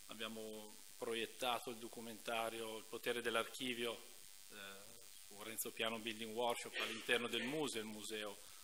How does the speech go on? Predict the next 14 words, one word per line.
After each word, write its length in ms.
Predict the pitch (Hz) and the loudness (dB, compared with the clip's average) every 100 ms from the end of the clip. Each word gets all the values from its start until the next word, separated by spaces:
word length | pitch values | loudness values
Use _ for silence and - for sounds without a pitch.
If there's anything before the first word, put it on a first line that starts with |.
| - | -4
a 100 | 104 | -2
Trento. 580 | 113 127 135 135 170 - - - - - - - - 101 101 - - - - - - | 4 4 4 0 -6 -8 -12 -14 -14 -14 -14 -14 -14 -14 -14 -14 -14 -14 -14 -14 -6
Abbiamo 340 | 117 131 139 | 0 6 6
proiettato 800 | 135 135 127 156 143 135 131 - - | 6 4 4 4 2 0 -4 -8 -6
qualche 280 | 156 139 139 | 2 4 4
giorno 300 | 123 131 131 | 2 2 2
fa 220 | - 160 | 6 8
al 100 | 110 | 8
Maxi 460 | 117 135 - - 120 | 6 2 2 0 2
a 80 | 120 | 4
Roma 320 | 131 135 117 | 4 6 4
il 80 | 110 | 4
Salk 300 | 127 113 156 | 2 2 2
Institute 600 | 147 - 107 104 98 | 2 0 -4 -10 -10